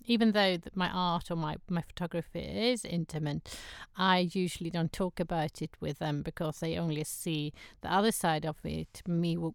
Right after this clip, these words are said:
going outside, me going and playing, me sitting by the computer editing and all that stuff, not all the thought I put in the work, isn't something I talk about. I mo-, talk more about how I do and how, the time I need and so on.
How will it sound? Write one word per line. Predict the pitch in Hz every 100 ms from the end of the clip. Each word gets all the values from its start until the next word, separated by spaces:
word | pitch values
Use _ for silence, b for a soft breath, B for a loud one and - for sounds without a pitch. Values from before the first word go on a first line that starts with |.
| -
going | 175 151 151
outside, | 143 - - 156 151 143 151
me | 151 143
going | 156 143 147
and | 151
playing, | - 143 147 147 156
me | 151 147
sitting | - 165 156
by | 151 143
the |
computer | - 160 - 151 151 165
editing | 147 143 156 - 139 143 - B B B B B
and | 180 180
all | 165
that | 170 -
stuff, | - 170 143 - -
not | 190 -
all | 190 180 165
the | 165
thought | - - - 185 160 -
I | 156
put | - - - - - -
in | 262 233
the | 202
work, | 170 147 151 - - B B B B
isn't | - 190 -
something | 170 165 160
I | 151
talk | - 160 156
about. | - 156 160
I | 160
mo-, | 175 170
talk | - 180
more | 170 156
about | 156 156 160
how | - - - 165
I | 160
do | 147 151 139
and | 139 139
how, | - - - 185
the | -
time | - 175 170 165
I | 151
need | 147 143 143 139
and | 131 147 - -
so | - -
on. | 180 160